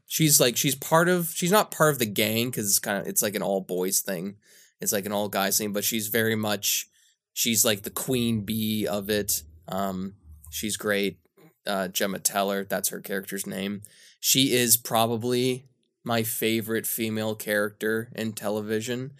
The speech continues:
She's so well done. She's got some of the most harsh but iconic lines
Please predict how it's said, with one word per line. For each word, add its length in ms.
She's 300
so 340
well 220
done. 460
She's 260
got 300
some 200
of 80
the 100
most 440
harsh 560
but 220
iconic 760
lines 500